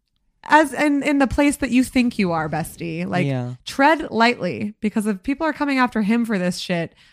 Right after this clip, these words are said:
Speaker 1: you and I both know that people could come after you soon too.
Speaker 2: Yeah.
Speaker 1: And, um, I think that would have made more of an impact than a public comment that they could so easily be like, "Well, well, well, look who doesn't believe women."
Speaker 2: Yeah.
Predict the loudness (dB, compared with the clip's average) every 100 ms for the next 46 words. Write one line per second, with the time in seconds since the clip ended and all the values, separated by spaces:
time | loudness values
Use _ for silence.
0 | _ _ 0 2 4 4 4 2 4 6
1 | 6 6 2 4 2 2 0 2 2 2
2 | -2 0 0 0 -2 -2 -4 -4 -4 -6
3 | -8 -6 -4 -4 -4 -10 0 4 4 4
4 | 2 -2 -4 -4 0 2 2 0 0 0
5 | 2 2 2 0 2 0 -2 -2 -2 0
6 | -2 -2 -4 -12 -4 -2 -2 -2 -2 -2
7 | -6 -4 -2 0 -2 -4 -2 -2 -2 -4
8 | -2 -2 0 -2 -2 -2 -4 -4 -4 -4
9 | -4 -10 _ -20 -20 2 4 4 4 4
10 | 4 2 0 -2 -6 -2 -2 0 -2 0
11 | 0 -2 0 2 4 2 0 2 2 2
12 | -4 -6 -2 0 0 -2 -6